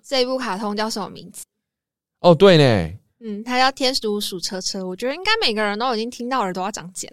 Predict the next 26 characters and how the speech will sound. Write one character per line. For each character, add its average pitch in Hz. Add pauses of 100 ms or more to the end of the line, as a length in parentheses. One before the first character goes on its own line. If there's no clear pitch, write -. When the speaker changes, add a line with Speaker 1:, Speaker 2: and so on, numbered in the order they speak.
Speaker 1:
了。 254 (500)
Speaker 2:
真 110
的， 98
我 113
那 147
时 139
候 120
看 131
的 101
时 92
候 95 (300)
点 104
开 113
来 101
就， 117
哇 151
靠， 139 (540)
七 185
百 147
多 139
万 147
的 110
人 101
观 117
看， 117
也 98